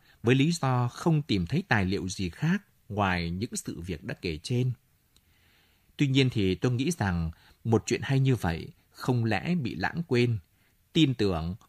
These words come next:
có những người ở xứ Mancha còn giữ được trong tủ sách những văn bản nói về chàng hiệp sĩ cử khôi. Cho nên tôi vẫn hy vọng sẽ tìm thấy đoạn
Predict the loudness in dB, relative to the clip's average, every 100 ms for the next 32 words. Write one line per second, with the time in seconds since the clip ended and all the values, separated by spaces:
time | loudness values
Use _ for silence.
0 | _ -2 0 0 0 -2 -2 -2 0 -2
1 | -2 -2 -2 -2 0 0 0 -2 -4 -4
2 | 0 -2 -2 -4 -4 -2 -4 -4 -6 -6
3 | -6 -8 -4 -4 -2 -4 -4 -6 -12 _
4 | -6 -2 0 -2 -4 _ -4 -4 -4 -6
5 | -6 -6 -6 -10 -10 -8 -6 -6 -6 -2
6 | 0 0 -4 _ _ _ _ _ _ _
7 | _ _ 2 2 0 2 0 0 -2 -2
8 | -4 -10 -14 _ -20 -10 -8 -2 2 2
9 | 2 -2 0 -2 -2 -4